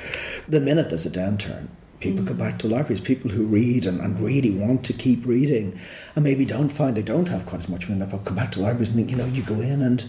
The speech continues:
Speaker 1: and the books are there and there are people whose, you know,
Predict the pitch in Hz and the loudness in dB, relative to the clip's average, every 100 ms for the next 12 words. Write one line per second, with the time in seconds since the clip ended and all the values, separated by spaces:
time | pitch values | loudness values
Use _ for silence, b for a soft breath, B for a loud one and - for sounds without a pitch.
0 | - 117 131 151 127 104 113 117 113 107 | -8 0 0 2 0 0 0 2 2 2
1 | 127 113 127 - 151 160 135 139 - B | 2 0 0 2 2 4 4 4 2 B
2 | B B B B B 185 170 | B B B B B -2 0